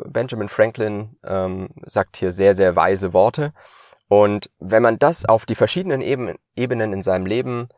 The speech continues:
projiziert, dann kommt, glaube ich, auch unterm Strich einfach irgendwo was Positives raus. Es geht ja dann eigentlich gar nicht mehr anders. Und das finde ich einfach super wichtig. Deswegen versuche ich mir diese Frage eigentlich jeden Tag zu stellen. Ich vergesse es natürlich auch oft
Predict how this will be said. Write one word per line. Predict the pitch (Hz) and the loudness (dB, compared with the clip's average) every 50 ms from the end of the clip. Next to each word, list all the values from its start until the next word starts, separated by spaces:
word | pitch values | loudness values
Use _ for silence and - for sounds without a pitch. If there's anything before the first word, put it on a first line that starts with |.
| _ _ _ _ _ _ | _ _ _ _ _ _
projiziert, | - - 190 180 214 202 - - - 175 196 262 294 - - _ _ _ _ _ _ _ _ _ _ _ _ _ _ _ _ _ _ _ | -2 0 2 2 2 0 -2 -6 -8 -6 -6 -6 -8 -10 -16 _ _ _ _ _ _ _ _ _ _ _ _ _ _ _ _ _ _ _
dann | - 131 123 131 | 0 0 0 0
kommt, | - - 156 170 170 - | 0 2 0 0 2 0
glaube | 135 117 113 113 117 | 2 4 4 4 2
ich, | 113 127 | 2 2
auch | - 110 113 | 2 2 0
unterm | 110 - - 113 104 | -4 -2 -2 -2 -2
Strich | - - - 113 104 - - 98 | -2 -4 -6 -6 -6 -4 -4 -4
einfach | 95 - 104 - - | -4 -4 -6 -4 -2
irgendwo | 107 107 107 101 95 90 | -2 -2 -2 -4 -4 -4
was | 92 90 - | -4 -4 -6
Positives | - - 104 98 92 87 - - - - - - | -6 -8 -8 -6 -6 -8 -12 -14 -18 -18 -10 -4
raus. | 85 90 87 - | -4 -4 -4 -4
Es | - - | -8 -4
geht | - 104 - 104 | -4 -2 0 0
ja | 92 | 0
dann | - - - | -2 -2 -4
eigentlich | - - - - - - | -6 -8 -10 -12 -16 -12
gar | - - - | -10 -10 -10
nicht | - - - | -10 -14 -16
mehr | - - - | -16 -16 -14
anders. | - - - - - _ _ _ - - - - - _ _ _ _ _ _ _ _ _ _ _ _ | -14 -14 -14 -16 -18 _ _ _ -20 -20 -20 -20 -20 _ _ _ _ _ _ _ _ _ _ _ _
Und | _ 107 101 | _ -2 -2
das | 95 | 0
finde | - 113 98 95 | 0 0 0 2
ich | 92 78 | 2 0
einfach | 85 - 98 87 - - - - _ _ _ _ _ | 0 0 -4 -6 -8 -10 -16 -20 _ _ _ _ _
super | - - 127 - 123 98 | -8 -8 -6 -4 -2 -4
wichtig. | 107 117 - - 120 113 117 - - - - | -4 -6 -6 -6 -6 -6 -6 -8 -14 -18 -14
Deswegen | - 101 - 107 101 98 | -12 -8 -4 -4 -4 -4
versuche | 98 - 98 101 113 117 | -4 -6 -4 -4 -2 -4
ich | 110 95 | -4 -4
mir | 107 104 101 | -4 -4 -4
diese | 95 101 101 104 98 | -4 -4 -6 -6 -6
Frage | - - - 87 87 90 92 92 90 87 90 - _ _ _ _ _ _ | -8 -6 -4 -2 -2 0 -2 -2 -4 -6 -8 -12 _ _ _ _ _ _
eigentlich | - 98 104 110 107 101 - - | -2 -2 0 0 -2 -4 -2 -4
jeden | 92 90 90 | -4 -4 -4
Tag | 82 - - - - _ | -4 -6 -8 -8 -8 _
zu | - 107 | -16 -14
stellen. | - - 85 78 - - - _ _ _ _ | -8 -6 -6 -6 -6 -8 -14 _ _ _ _
Ich | - - | -6 0
vergesse | - 127 - 202 202 175 | 2 2 2 2 0 -2
es | - - | -4 -4
natürlich | 151 147 - 143 139 131 - - | -4 -4 -2 -4 -4 -2 -2 -2
auch | 143 143 | -4 -2
oft | - 139 139 - - | -2 -4 -4 -4 -12